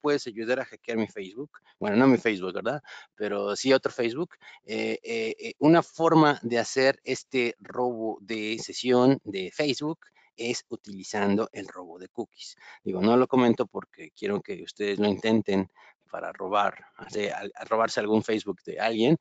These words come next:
sino que es que nosotros tenemos esta tendencia de guardar las contraseñas o de guardar nuestra sesión en, en el navegador. Eh, de hecho, mm, no, no, no tengo ahorita la, la máquina, es que he tenido problemas con mi máquina, eh, mi ambiente virtual,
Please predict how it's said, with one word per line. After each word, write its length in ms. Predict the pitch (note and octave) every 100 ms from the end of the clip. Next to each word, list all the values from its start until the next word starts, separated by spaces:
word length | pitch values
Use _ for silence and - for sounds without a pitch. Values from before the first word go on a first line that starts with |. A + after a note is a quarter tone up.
| - - -
sino 280 | B2 A#2 A#2
que 400 | B2 A#2 A#2+ -
es 220 | C3+ C3+
que 160 | - D3
nosotros 580 | C#3+ A#2+ B2+ - C#3 -
tenemos 440 | A#2 A#2 B2 A#2+
esta 260 | B2 - B2+
tendencia 640 | - A2+ A2 G#2+ A2 A#2
de 140 | G#2+ G2+
guardar 380 | G2+ G2 G2+
las 160 | G2 G2
contraseñas 880 | G#2 G#2+ A#2 - B2+ G#2 D#2+ - - - -
o 80 | G#2+
de 120 | G2+
guardar 460 | F2+ F#2+ F#2 A#2 B2
nuestra 340 | A#2+ - A#2+
sesión 540 | - B2 - B2 B2+ - - -
en, 300 | A#2+ G#2 G2+ -
en 180 | F#2+ F#2
el 120 | F#2
navegador. 480 | F#2+ G2 A2+ F3 F3 _ - _
Eh, 380 | - G#2 G2 F#2
de 100 | G#2 C3+
hecho, 440 | - G#3+ A3 F3
mm, 440 | - A2 F2 E2+ - -
no, 140 | B2 A2+
no, 120 | C#3
no 160 | C#3+
tengo 280 | C#3+ D3 D3
ahorita 360 | C3+ A#2+ - B2+
la, 240 | G#2+ F2
la 160 | F2+ F#2
máquina, 380 | F#2+ A#2 B2 B2+
es 100 | -
que 140 | A2+
he 40 |
tenido 360 | G2+ A#2+ B2 A#2+
problemas 320 | - A2 A2
con 140 | - G#2
mi 60 |
máquina, 500 | G#2 G2+ G#2+ A2 D#3+ - -
eh, 280 | F#2+ F2 E2+ -
mi 160 | A#2 G#2
ambiente 320 | G#2 A2 A#2
virtual, 380 | A#2+ - C#3+